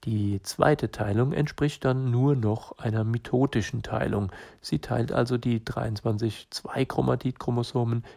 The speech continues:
in zwei mal dreiundzwanzig Einchromatidchromosomen auf die Zellen auf. Aus einer Urkeimzelle entstehen also vier Keimzellen mit halbem Chromosomensatz.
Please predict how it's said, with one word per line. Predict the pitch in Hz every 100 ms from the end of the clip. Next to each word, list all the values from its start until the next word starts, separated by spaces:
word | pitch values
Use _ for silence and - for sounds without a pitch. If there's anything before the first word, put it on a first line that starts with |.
| -
in | 175 170 175 - _ -
zwei | - 113 110
mal | 104 110
dreiundzwanzig | - 123 117 101 - 107 123 120 - -
Einchromatidchromosomen | 143 131 - - - - - - 62 - - 110 113 -
auf | 135 143 -
die | - 147 -
Zellen | - 117 110 -
auf. | - - - _ _ _ _ _ _ - - - _ _
Aus | - 110 -
einer | 135 127 139 151 -
Urkeimzelle | 156 135 - 120 104 - 107 127 - - -
entstehen | 120 - 131 139
also | 135 135
vier | 131 - 147 147
Keimzellen | - 135 127 120 - 120 123 131
mit | 135 - -
halbem | 123 120 131 123
Chromosomensatz. | - 131 135 127 120 120 - - - -